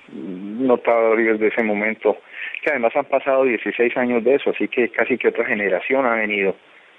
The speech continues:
Y, y pues las personas que tenían, eh, cargos importantes, que tenían audiencia, que, que tenían, eh, opinión, pues ya,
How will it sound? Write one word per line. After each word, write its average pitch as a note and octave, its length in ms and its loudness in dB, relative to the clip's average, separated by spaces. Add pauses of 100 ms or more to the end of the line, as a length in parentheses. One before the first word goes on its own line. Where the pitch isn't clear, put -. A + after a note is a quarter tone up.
(540)
Y, G2+ 360 0 (120)
y A2 60 -2
pues G2+ 200 2
las G2 120 2
personas A#2 400 0
que G#2+ 100 -2
tenían, G#2 560 -2 (240)
eh, D#2+ 480 0 (360)
cargos G2 360 2
importantes, G#2 680 0
que G2+ 80 0
tenían F2+ 300 -6
audiencia, A2 520 0
que, - 160 -8
que F#2 280 -4
tenían, F#2 500 -4 (140)
eh, F2+ 160 0
opinión, G2 520 -2 (640)
pues B2+ 220 4
ya, A2 160 2